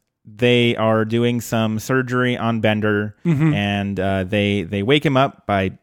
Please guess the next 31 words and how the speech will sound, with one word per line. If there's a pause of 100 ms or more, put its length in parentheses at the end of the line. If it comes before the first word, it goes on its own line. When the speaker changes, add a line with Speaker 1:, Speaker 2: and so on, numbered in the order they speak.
(280)
Speaker 1:
slapping
him
a
couple
of
times, (380)
and
he's
like, (500)
"Am
I
fixed? (160)
Can
I
say
the
word
I
love
so
very,
very
much?" (100)
Speaker 2:
Uh,
they
say
that
they
couldn't
remove
it.